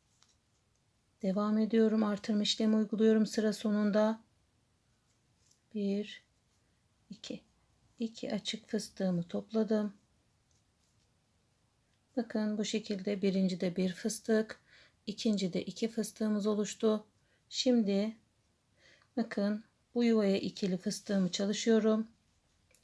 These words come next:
Üç yuvamız var. Ortadaki yuvaya çalışıyorum. İki. Son yuvaya çalışıyorum.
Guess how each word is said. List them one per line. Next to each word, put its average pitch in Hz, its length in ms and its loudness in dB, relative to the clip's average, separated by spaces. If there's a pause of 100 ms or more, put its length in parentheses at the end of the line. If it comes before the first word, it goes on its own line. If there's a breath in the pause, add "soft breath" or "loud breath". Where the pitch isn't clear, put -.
(100)
Üç 226 260 -6
yuvamız 208 420 0
var. 220 380 2 (1800)
Ortadaki 196 580 -2
yuvaya 220 340 6
çalışıyorum. 220 840 2 (1200)
İki. 202 560 -4 (840)
Son 247 340 4
yuvaya 196 400 4
çalışıyorum. 214 840 0